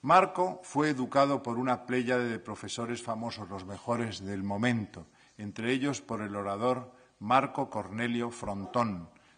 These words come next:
de quien se conserva con él una copiosa correspondencia imprescindible para reconstruir la biografía y el retrato psicológico y moral del filósofo emperador. Su propensión a la filosofía,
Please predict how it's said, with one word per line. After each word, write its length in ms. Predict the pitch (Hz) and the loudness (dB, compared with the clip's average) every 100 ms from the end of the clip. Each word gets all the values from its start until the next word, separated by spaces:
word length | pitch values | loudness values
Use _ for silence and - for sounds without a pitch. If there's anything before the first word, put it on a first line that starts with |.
| - | -12
de 120 | 104 | -8
quien 180 | 117 101 | -6 -6
se 140 | 113 | -6
conserva 560 | 110 107 135 139 139 139 | -6 -4 -2 2 2 0
con 200 | 110 117 | -2 0
él 220 | 120 123 | -2 -4
una 280 | 123 135 131 | -4 -2 -2
copiosa 580 | 110 - 117 120 127 101 | -6 -2 0 0 -2 -6
correspondencia 1000 | 107 117 - 107 104 113 107 - 101 98 _ - | -8 -8 -8 -6 -4 -6 -8 -10 -10 -12 _ -8
imprescindible 1200 | 120 117 143 147 - 113 107 101 120 104 107 107 - _ _ - | -8 -6 -4 -4 -4 -6 -4 0 -2 -2 -6 -8 -14 _ _ -6
para 220 | 104 107 | -4 -2
reconstruir 760 | 101 98 104 - 95 110 123 | -6 -8 -10 -10 -6 -2 -2
la 140 | 120 98 | -2 -2
biografía 1040 | 101 101 101 92 - 131 117 117 - - - | -4 -4 -4 -6 -4 -2 0 -2 -8 -20 -12
y 80 | 101 | -10
el 100 | 90 | -8
retrato 500 | 101 90 120 120 120 | -8 -2 -2 -2 -8
psicológico 760 | - 107 101 117 117 117 120 | -10 -8 -4 -2 -4 -8 -6
y 40 | 120 | -4
moral 460 | 104 101 101 98 - - - | -4 -2 -2 -6 -14 -20 -16
del 220 | 101 98 | -12 -10
filósofo 680 | - 95 101 101 98 101 98 | -10 -8 -8 -8 -12 -14 -14
emperador. 640 | 104 90 - 90 90 85 - _ _ _ _ - - - - | -12 -14 -12 -14 -14 -16 -20 _ _ _ _ -20 -20 -20 -8
Su 180 | - 139 | -4 0
propensión 520 | 143 151 147 - 196 | 0 2 0 2 4
a 60 | 196 | 6
la 140 | 160 | 6
filosofía, 840 | 143 127 123 113 - 139 120 120 | 4 0 0 -4 0 2 2 -2